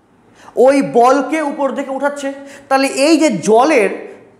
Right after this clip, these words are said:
ওই বলের ওজনের বিরুদ্ধে ওঠানোর যে ক্ষমতা বা সামর্থ্য, ওটাই কি বলবো? ওই প্রবাহীর প্লবতা। তাহলে কাকে বলবো প্ল-, প্লবতা? যে তরল বা গ্যাসে নিমজ্জিত কোনো বস্তুর উপর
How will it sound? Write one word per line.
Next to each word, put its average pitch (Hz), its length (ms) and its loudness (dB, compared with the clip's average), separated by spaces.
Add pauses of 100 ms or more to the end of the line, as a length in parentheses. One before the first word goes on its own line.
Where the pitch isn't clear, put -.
(360)
ওই 247 240 2 (140)
বলের 247 400 2 (140)
ওজনের 262 460 2
বিরুদ্ধে 233 840 0
ওঠানোর 262 520 -2
যে 254 300 0
ক্ষমতা 254 600 0 (180)
বা 214 100 0
সামর্থ্য, 262 800 -2
ওটাই 208 240 -4
কি 254 120 -6
বলবো? 262 360 -4 (100)
ওই 165 100 -8
প্রবাহীর 190 520 -2
প্লবতা। 139 340 -4
তাহলে 185 120 -8
কাকে 220 180 -2
বলবো 285 220 2
প্ল-, - 360 -8
প্লবতা? 277 520 -2 (560)
যে 208 140 -2
তরল 254 420 2
বা 311 120 2
গ্যাসে 262 380 -4
নিমজ্জিত 285 340 -2
কোনো 285 200 -4
বস্তুর 269 320 -4
উপর 277 260 2